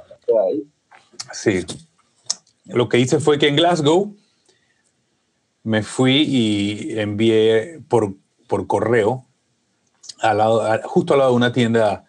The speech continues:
Speaker 2: famosa de whisky en Glasgow. Eh, hice un shipping de las botellas, dos cajas, a Barcelona.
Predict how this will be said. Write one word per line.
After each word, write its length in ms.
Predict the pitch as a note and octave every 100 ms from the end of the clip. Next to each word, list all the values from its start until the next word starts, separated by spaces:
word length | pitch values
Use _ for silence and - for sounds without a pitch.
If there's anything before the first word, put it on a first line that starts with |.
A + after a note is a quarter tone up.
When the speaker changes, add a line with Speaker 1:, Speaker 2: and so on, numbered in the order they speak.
| _ - _ -
Speaker 2:
famosa 380 | - G2+ A#2 G#2
de 60 | G2+
whisky 340 | B2 B2+ B2
en 80 | G#2+
Glasgow. 480 | A#2 B2 B2 C3+ C3 _ _ _ _ _ -
Eh, 280 | G2 F#2 F#2 - _ _ _ _ _ _ _ _ _ _ _
hice 220 | - A2 C3+
un 80 |
shipping 640 | B2 - - C3 B2+ A2 G2+
de 100 | A2
las 200 | G#2 F#2+
botellas, 760 | G#2+ G2+ C3+ B2+ C3 C3+ - -
dos 360 | A2 G#2 C3+ G2
cajas, 600 | C#3+ B2+ D3 E3 D#3+ - - _ _ _ _ _ _ _ _
a 80 | -
Barcelona. 720 | G#2 G2 - G#2 F#2 F2 E2